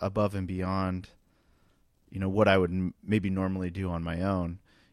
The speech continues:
you know? So, so how do, how do the average small companies out there create goals that are motivating to people, that,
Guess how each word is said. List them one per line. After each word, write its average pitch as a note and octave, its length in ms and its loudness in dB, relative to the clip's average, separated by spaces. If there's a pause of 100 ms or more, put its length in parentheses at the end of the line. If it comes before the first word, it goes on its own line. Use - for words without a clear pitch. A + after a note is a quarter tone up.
you - 80 -6
know? F#2 120 0
So, G#2 320 0
so A#2 180 2
how B2 240 6
do, A#2+ 240 4 (100)
how A#2+ 160 2
do A#2 160 4
the F#2+ 580 0 (640)
average A2 800 4 (180)
small A2 400 2
companies G#2 480 -2
out F#2+ 180 2
there F#2+ 140 2
create G2+ 340 0
goals G2+ 340 2
that F#2 300 0
are E2+ 120 -4
motivating F#2+ 540 0
to - 80 -20
people, F2 340 -10
that, F2+ 240 -2